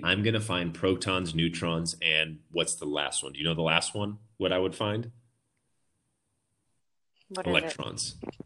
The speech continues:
Speaker 2: Hmm.
Speaker 1: Electrons. To me, at the quantum level, at the subatomic molecular, all that, that, that level that none of us can see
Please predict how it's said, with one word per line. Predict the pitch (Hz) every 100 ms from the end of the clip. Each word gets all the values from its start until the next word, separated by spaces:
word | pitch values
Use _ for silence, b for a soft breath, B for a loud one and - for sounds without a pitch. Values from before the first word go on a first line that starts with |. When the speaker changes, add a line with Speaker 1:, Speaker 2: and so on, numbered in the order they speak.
| - _ _ _ _ _ _ _ _ _ _ _ _ _ _ _ -
Speaker 2:
Hmm. |
Speaker 1:
Electrons. | 78 73 160 73 52 - - - b b b -
To | 101
me, | 87 95 104 135 98 82 - - - -
at | 87 -
the | 95
quantum | - 95 104 107 120
level, | 98 87 90
at | 85
the | 82
subatomic | - 98 104 104 104 98 95 95
molecular, | 85 90 90 - 92 92 87 85 - -
all | 101 113 104
that, | 101 92 104
that, | 98 - -
that | 101 - 104
level | 120 135 127
that | 98
none | 98 92 110
of | 110
us | 107
can | - 90
see | - - 85 -